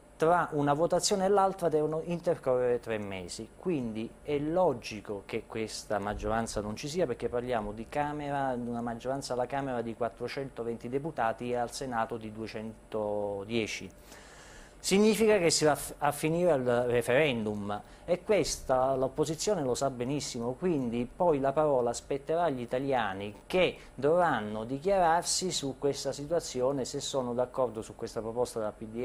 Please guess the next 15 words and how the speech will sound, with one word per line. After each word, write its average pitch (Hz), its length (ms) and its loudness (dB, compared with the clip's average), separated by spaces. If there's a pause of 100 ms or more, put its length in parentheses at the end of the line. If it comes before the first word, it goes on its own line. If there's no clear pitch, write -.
L, 104 240 -4
quindi 110 400 -8
di 135 260 -2 (300)
congelare 139 880 2
momentaneamente, 131 720 -4
che 120 80 -6
se-, 165 400 -4
penso 180 300 -2
che 120 100 -4
sia 123 220 -6
una 117 100 -6
cosa 120 200 -6
anche 117 360 -8
abbastanza 113 540 -6
sensata, 104 580 -8